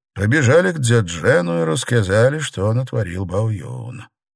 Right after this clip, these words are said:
Дзяджен, очень боявшийся сейчас каких бы то ни было происшествий, рассердился, велел позвать Бао Юна, отругал его и отправил присматривать за садом роскошных зрелищ, строго-настрого запретив выходить за пределы дворца.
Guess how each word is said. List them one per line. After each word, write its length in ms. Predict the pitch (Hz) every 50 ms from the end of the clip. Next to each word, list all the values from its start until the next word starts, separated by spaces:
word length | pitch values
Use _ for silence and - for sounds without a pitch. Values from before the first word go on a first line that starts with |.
| _ _ _ _
Дзяджен, 680 | 90 87 82 101 104 92 78 76 92 123 147 143 123
очень 320 | 113 107 - - 104 104 92
боявшийся 760 | 85 87 82 85 90 120 139 120 - - - 92 - - 78
сейчас 440 | - - 80 - - 101 107 104 -
каких 360 | - 95 - - 113 113 104
бы 120 | 98 104
то 160 | 92 - 90 90
ни 100 | 104 120
было 220 | 117 104 107 101
происшествий, 720 | - 107 104 92 90 87 - 98 120 120 - - 110 107
рассердился, 920 | 107 107 104 - - 92 92 85 76 - 147 156 139 - - 92 80 64 123 - - - - - - _
велел 400 | 90 85 95 101 120 135 139 120
позвать 580 | - 127 123 123 104 110 131 135 117 98 - 120
Бао 260 | 120 98 113 110 98
Юна, 440 | 98 123 147 143 131 120 107 92 - - - -
отругал 760 | - 101 127 123 - 110 123 110 101 120 131 139 147 151 160
его 300 | 160 160 165 170 170 135 120 - - -
и 100 | - 101
отправил 580 | 127 131 120 - - 127 151 156 156 156 151 120
присматривать 840 | 120 127 143 - - 117 107 135 143 123 - 139 143 139 135 120
за 140 | 101 113 120
садом 380 | 107 - 135 139 131 127 127 120
роскошных 680 | 120 117 107 - - 123 135 117 - 123 120 117 104
зрелищ, 560 | 95 104 117 127 135 131 123 120 117 104 -
строго-настрого 1300 | - - - - - - - - 92 76 71 73 71 139 139 135 139 127 113 - - - 110 110 101 101 104
запретив 540 | 95 101 98 - 107 95 85 - 110 113 107
выходить 640 | 101 98 98 90 - 95 92 82 85 95 - 104 92
за 180 | 92 95 90
пределы 540 | - 95 92 90 85 87 87 82 80 80 80
дворца. 680 | 82 85 87 85 80 - - - 78 69 65 - -